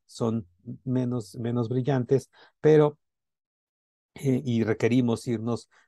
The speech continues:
a un sitio, eh, digamos, oscuro, lejos de la contaminación lumínica, que no haya, por supuesto, una luna tan brillante, que no sea tan brillante, para que podamos apreciarlos, ¿no? Y entonces, eh, justo el máximo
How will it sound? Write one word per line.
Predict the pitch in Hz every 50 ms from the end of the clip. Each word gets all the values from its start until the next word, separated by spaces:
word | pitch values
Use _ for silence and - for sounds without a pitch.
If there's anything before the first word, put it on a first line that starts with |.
| _
a | _ 117
un | 117 117 113
sitio, | - - 127 117 - - 113 - - 113 107
eh, | 107 104 101 101
digamos, | 98 104 101 104 104 101 95 -
oscuro, | 101 - - - 147 143 120 120 113 - - _ _
lejos | 123 110 110 107 - - 107 98
de | 107 95
la | 98 95
contaminación | - 104 101 95 - 107 101 104 104 101 101 - 117 110 110
lumínica, | 113 123 127 123 120 - - 110 - - - - _ _
que | - 139 127
no | 131 135
haya, | 127 123 117 123 113
por | - 113 101
supuesto, | - 113 101 120 110 104 - - 123
una | 113 107 107 107 107
luna | 101 104 104 107 110 104 101 - - _ _ _ _ _ _
tan | - 120 127 120
brillante, | 113 117 113 117 113 113 110 104 - 117
que | - -
no | 98 95
sea | - - 110 -
tan | - 107 104
brillante, | 104 107 104 113 110 104 101 - 123 113 - _ _ _ _ _ _
para | - 107 101 101 -
que | - 117
podamos | - - 104 98 101 101 104 98 -
apreciarlos, | 98 - 127 117 - - 160 151 139 104 - - -
¿no? | 185 - - _ _ _ _
Y | - 151
entonces, | 139 - 190 180 151 196 180 151 - - _ _ _
eh, | - - 127
justo | - - 202 202 180 - - - 151 165
el | 135 127 113 113
máximo | 131 131 127 - - - 147 127 123 117 104